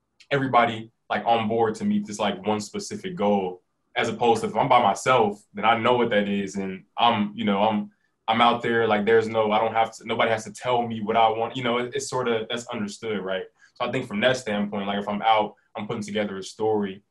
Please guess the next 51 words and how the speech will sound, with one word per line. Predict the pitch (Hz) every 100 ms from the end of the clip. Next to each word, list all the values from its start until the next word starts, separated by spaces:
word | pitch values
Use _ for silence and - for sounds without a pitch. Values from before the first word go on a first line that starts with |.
| _
like, | 101
I'm | 104
already | 113 107 104
thinking, | 117 113 107 101
like, | 95 90
"Okay, | 98 104 95 92
this | 98 104
is | 107 101
probably | 104 104 98
what, | 92 95 92 - _
you | 104
know, | 92 92
a, |
a, | 87 95 92 - 104
a |
good | 95 113
lead, | 104 104 101 95 101 -
you | -
know, | 101 90
can | - 98
look | 101
like | 92 87
potentially." | 104 98 92 - 87
Or | 92 92
if | 90 - -
I'm | 104
doing | 107
a | 101
documentary, | 104 104 101 101 104 95 92
it's | 92
like, | 95 95
"Okay, | 95 101 95 - _ _ _
like, | 101
I | 95
know | 101 110 113 107 104 104
I | 113
need | 110 107
to | 101
avoid | - 104 101
this | - 107 -
because | 98 - 92 90
this | 104 104
could | 95
be | 90 95
a |
disaster," | 87 90 92 90 104
like, | 92
all | 110 120 110
those | 110 107
type | 92 87
things. | 95 90 90